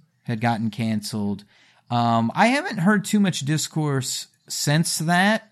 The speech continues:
I don't know if there has been much of a reckoning or a, uh, uh, apology. I think I did hear that the, the Susan Calloway Twitter X account had been hacked. I don't know if that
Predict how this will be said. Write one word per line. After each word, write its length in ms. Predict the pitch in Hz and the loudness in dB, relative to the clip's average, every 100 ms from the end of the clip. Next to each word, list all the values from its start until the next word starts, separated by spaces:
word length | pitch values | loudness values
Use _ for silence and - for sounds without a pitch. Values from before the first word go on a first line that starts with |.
| _ | _
I 140 | 147 147 | 0 2
don't 240 | 143 135 | 2 0
know 260 | 135 135 131 | 0 2 2
if 200 | 123 - | 0 -4
there 220 | 127 123 | -2 -2
has 220 | 113 107 | -2 -4
been 580 | 107 120 117 113 107 - | -4 -2 0 0 -2 -4
much 260 | 120 127 131 | -4 -4 -4
of 120 | 110 | -4
a 40 | |
reckoning 760 | 101 110 127 143 127 127 127 123 | -2 -2 -2 -2 0 0 0 -2
or 440 | 113 113 107 107 - | -4 -6 -6 -6 -2
a, 480 | 120 113 113 107 | 0 0 0 -2
uh, 280 | 101 98 98 - - - _ _ _ | -2 -2 -4 -6 -16 -20 _ _ _
uh, 340 | 120 110 101 98 | -2 0 0 0
apology. 840 | 120 - - 123 165 202 170 208 | -4 -4 -2 2 4 2 2 4
I 80 | 160 | 4
think 220 | 135 175 | 2 2
I 100 | 170 | 2
did 220 | 156 147 131 | 2 0 -2
hear 260 | - 156 | -2 -2
that 200 | 143 131 | -2 -4
the, 220 | 131 123 104 - | -4 -6 -6 -8
the 80 | |
Susan 400 | 127 - 147 139 | -6 -2 -2 0
Calloway 520 | 131 139 135 131 123 110 | 0 0 0 -2 -4 -6
Twitter 640 | - - 147 131 131 131 - | -10 -6 -4 -2 -2 -4 -8
X 280 | 135 - | -10 -8
account 500 | 135 127 135 117 120 - - _ _ | -8 -2 0 0 -2 -10 -20 _ _
had 200 | 143 131 | -2 0
been 140 | 120 | 0
hacked. 800 | 104 - - 127 185 208 - - - _ _ - | -4 -6 -4 0 0 0 -10 -16 -16 _ _ -2
I 60 | 135 | 0
don't 200 | 143 139 | 0 0
know 180 | 143 | 0
if 180 | 139 131 | -2 -4
that 320 | 139 135 127 | -4 -2 -2